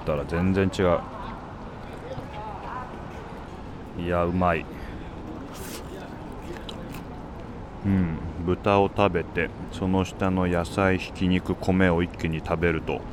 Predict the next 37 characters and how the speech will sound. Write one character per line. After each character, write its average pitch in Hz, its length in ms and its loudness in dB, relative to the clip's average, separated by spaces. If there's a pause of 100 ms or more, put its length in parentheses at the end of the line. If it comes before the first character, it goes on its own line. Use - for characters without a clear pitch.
(240)
完 87 260 4
成 85 280 2
す - 180 0
る 85 100 0
と 82 160 0
い 71 80 0
う 69 60 -4
感 78 240 -4
じ 76 100 -6
が 76 140 -2
し - 100 -4
ま 76 160 -4
す。 - 180 -12 (680)
う - 20 0
ん、 82 280 0 (500)
や 92 80 2
っ - 20 -10
ぱ 98 120 4
り 87 60 4
看 135 420 4
板 135 140 8
メ 135 240 6
ニ 107 120 8
ュ 85 40 4
ー - 20 -2
っ - 40 -4
つ - 140 -6
う 80 40 -2
の 78 160 0
は 76 340 0 (600)
う 82 80 -2
ま 101 180 4
い 131 60 4
ん 78 160 0
で 73 80 -2
す - 200 -8
ね。 78 800 -2